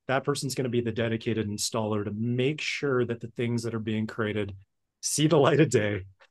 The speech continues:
get installed in the business, get executed upon, and get revisited. Um, and then, of course, with us helping with accountability and, and tracking and, and support.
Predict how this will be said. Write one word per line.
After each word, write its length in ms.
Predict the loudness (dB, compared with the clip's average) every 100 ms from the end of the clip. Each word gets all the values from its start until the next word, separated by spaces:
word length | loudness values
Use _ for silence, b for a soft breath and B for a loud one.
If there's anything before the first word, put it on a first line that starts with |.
| _ -2
get 160 | 0 0
installed 480 | -2 -2 2 4 4
in 80 |
the 80 | 4
business, 560 | 2 0 0 -4 -4 -4
get 160 | -2
executed 580 | 0 0 -2 -4 -2 0
upon, 520 | 0 -2 0 0 2
and 120 | 0 0
get 140 | 0
revisited. 580 | 0 0 0 0 -6 -8 -18 _ _ _ _ _ -4
Um, 340 | -2 0 -2
and 180 | -2 0
then, 300 | 0 0 -2
of 140 | -4
course, 240 | -2 -2 -2
with 120 | -2
us 240 | 0 0
helping 560 | -2 -2 0 -2 -2 -8 -6
with 160 | -6
accountability 760 | -2 0 0 2 2 2 0 0
and, 240 | -2 -2
and 140 | -4
tracking 500 | -2 -2 -2 -4 -4
and, 180 | -4 -4
and 140 | -4 -8
support. 460 | -10 -10 -10 -10